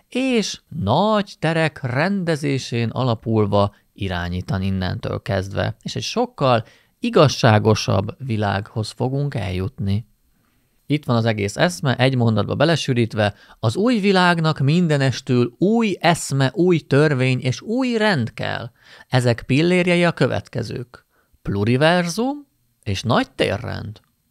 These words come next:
Hmm, az kurva jó. Mindenki olvassa el, hogy mit jelent ez a pluriverzum és a nagy térrend,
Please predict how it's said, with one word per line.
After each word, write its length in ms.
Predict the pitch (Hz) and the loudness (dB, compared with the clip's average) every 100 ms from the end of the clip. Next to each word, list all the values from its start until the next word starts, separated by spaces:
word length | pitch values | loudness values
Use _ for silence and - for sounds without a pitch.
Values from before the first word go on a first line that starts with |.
| _ - | _ -8
Hmm, 460 | 113 139 107 - _ _ _ _ | -4 -2 -2 -6 _ _ _ _
az 220 | 101 98 | -4 -4
kurva 440 | - 240 196 107 101 | -4 -2 0 0 -4
jó. 200 | - - _ _ _ - _ | -8 -10 _ _ _ -20 _
Mindenki 420 | 240 294 170 131 - | -8 -2 -2 -2 0
olvassa 600 | 139 139 117 107 - 117 | 6 8 8 6 2 0
el, 80 | 107 | 2
hogy 120 | 104 | 2
mit 200 | 113 - | 0 0
jelent 320 | 110 101 107 | 0 2 2
ez 120 | 117 | 0
a 180 | - - _ | 0 -4 _
pluriverzum 800 | - 135 185 165 143 123 120 120 | 2 4 6 8 8 6 4 0
és 140 | 107 - | -2 -2
a 40 | |
nagy 300 | 101 127 135 | 0 0 0
térrend, 640 | - 123 113 113 107 107 | 0 0 2 2 0 -2